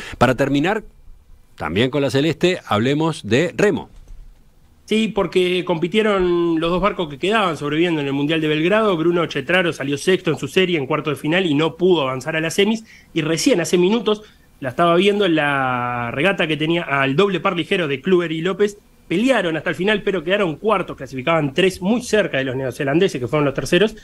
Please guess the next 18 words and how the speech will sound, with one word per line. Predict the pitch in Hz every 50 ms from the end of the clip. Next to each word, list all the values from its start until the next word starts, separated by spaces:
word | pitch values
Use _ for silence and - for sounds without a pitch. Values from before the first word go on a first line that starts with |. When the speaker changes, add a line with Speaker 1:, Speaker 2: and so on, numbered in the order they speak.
| - - _ _ -
Speaker 2:
y | 170 156
tampoco | 143 - 165 165 180 202 196 175
pudieron | 147 160 165 160 156 143
avanzar | 139 139 139 127 151 143
a | 143
semis. | 131 - 202 190 202 214 208 - - _ _ _ _ -
La | 147 139 139
próxima | 147 220 208 208 202 185 160
competencia | 165 160 147 - 160 151 - 202 208 196 185 175
importante | 170 143 151 151 147 - 202 226 233 214 214
es | - -
el | 165 147
preolímpico | - 160 156 156 160 180 214 233 208 180 185 165 170 147
continental | 151 139 139 147 151 147 147 175 185 180
en | 175 165
Río | 156 175 185 180
de | 180 165
Janeiro, | - 185 185 190 190 202 214 214